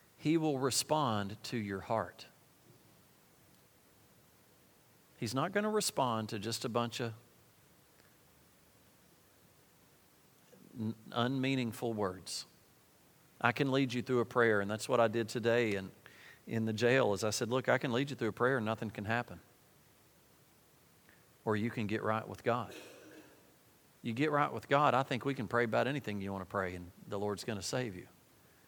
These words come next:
"What do you mean, Pastor?" "I mean, the guy on the cross didn't, didn't pray the sinner's prayer,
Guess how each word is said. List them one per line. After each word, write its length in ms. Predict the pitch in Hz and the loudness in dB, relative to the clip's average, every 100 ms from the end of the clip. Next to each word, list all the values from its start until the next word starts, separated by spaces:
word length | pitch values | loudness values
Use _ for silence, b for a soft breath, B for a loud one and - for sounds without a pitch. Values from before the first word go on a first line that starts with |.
| b b b b _ | b b b b _
"What 100 | - | -4
do 80 | 113 | 0
you 60 | 117 | 0
mean, 200 | 139 165 | 0 0
Pastor?" 400 | 120 95 - 120 | 0 0 2 2
"I 60 | |
mean, 260 | 123 131 123 | 2 2 2
the 100 | 113 | 4
guy 280 | 123 135 131 | 6 6 6
on 140 | 120 | 4
the 60 | 107 | 2
cross 380 | 139 165 127 - | 6 6 6 2
didn't, 440 | 139 117 104 113 | 0 0 -4 0
didn't 300 | 147 139 104 - B B B 127 113 - | 2 2 0 -6 B B B -12 -12 -4
pray 200 | - 151 | 8 10
the 120 | 160 113 | 10 6
sinner's 320 | 156 131 - | 2 2 0
prayer, 400 | - 160 131 | 4 6 6